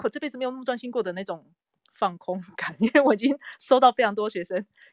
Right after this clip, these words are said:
这样跟我讲，然后我觉得非常好笑，因为我没有意识到这件事情，这是无法被意识到的啦，因为我就是这样运作的嘛，都是事后大家跟我说，“天哪，我刚刚在干嘛？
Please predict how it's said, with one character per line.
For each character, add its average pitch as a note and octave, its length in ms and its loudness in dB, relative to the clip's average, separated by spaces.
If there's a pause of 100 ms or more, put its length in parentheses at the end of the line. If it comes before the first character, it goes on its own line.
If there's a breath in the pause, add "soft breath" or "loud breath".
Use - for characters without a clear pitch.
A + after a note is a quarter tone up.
这 A3+ 80 -4
样 G3+ 60 -4
跟 G3 120 -6
我 F#3 80 0
讲， F3 240 -6
然 E3+ 80 -14
后 C4+ 80 -2
我 G#3 100 -2
觉 E3 140 -12
得 E3+ 100 -6
非 F#3 200 -8
常 E3+ 120 -6
好 C#3+ 140 -10
笑， F#3 140 -6
因 A3+ 60 -6
为 A#3 40 -4
我 G3 260 -8
没 G3 120 -10
有 E3 100 -6
意 F#3+ 100 -10
识 E3+ 140 -14
到 D#3+ 140 0
这 D#3 80 -10
件 D3 120 -16
事 - 140 -18
情， - 160 -18 (240 soft breath)
这 D#4 140 6
是 D#4+ 60 8
无 B3 60 2
法 B3 120 8
被 G#3+ 100 0
意 G#3+ 140 -8
识 G3+ 160 -14
到 F#3 160 -4
的 D#3 100 -12
啦， C#3+ 100 -8
因 G3+ 80 -10
为 G#3+ 60 -6
我 D3+ 80 -8
就 F#3 100 -14
是 F#3+ 60 -12
这 F3 100 -8
样 D#3+ 220 -6
运 E3 160 -12
作 F#3 220 -6
的 E3 100 -10
嘛， C#3+ 100 -6
都 A3 160 0
是 C#4 140 0
事 B3+ 220 0
后 A#3+ 100 0
大 A3+ 100 4
家 A3 60 4
跟 A3 100 -10
我 G#3+ 60 -6
说 B3+ 120 -10
，“天 C#4+ 120 -6
哪， C#4+ 80 -4
我 A3 60 -2
刚 A3+ 100 -4
刚 A#3 80 0
在 B3+ 80 -4
干 A#3 180 -8
嘛？ D#3+ 140 -10